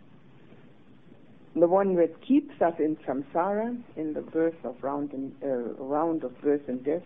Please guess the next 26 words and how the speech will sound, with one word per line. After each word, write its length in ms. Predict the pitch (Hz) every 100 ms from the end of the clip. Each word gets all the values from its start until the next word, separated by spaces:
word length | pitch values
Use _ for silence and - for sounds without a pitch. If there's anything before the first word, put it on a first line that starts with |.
| -
sorry, 240 | 131 143 165 - - - - - - -
and 300 | 170 170 165 - - - -
the 100 | 160
one 320 | 151 143 143
that 160 | 135 127
also 500 | 127 123 123 117 117 - - - - - -
has 260 | - 120 117 -
enlightenment 800 | 135 123 113 117 113 113 - - - - - - -
within. 540 | 120 120 170 180 131 - - - - - - - - - - - - - - - - - - -
And 160 | 185
that 200 | 185 175
the 40 | 170
body 460 | 156 208 240 285
is 160 | 240 185 170
nothing 480 | 214 254 214 143 143
but 340 | 151 180 - - - - -
a 80 | 151 -
servant 500 | 240 254 214 151 131 127 -
to 120 | 139
the 140 | 127 131
mind, 500 | 131 131 165 269 302 - - - - - - - - - - - - - - -
and 180 | 160 180
that 280 | 214 220 -
all 300 | 202 254 254
our 260 | 214 180
reactions 760 | 156 143 160 135 - - 151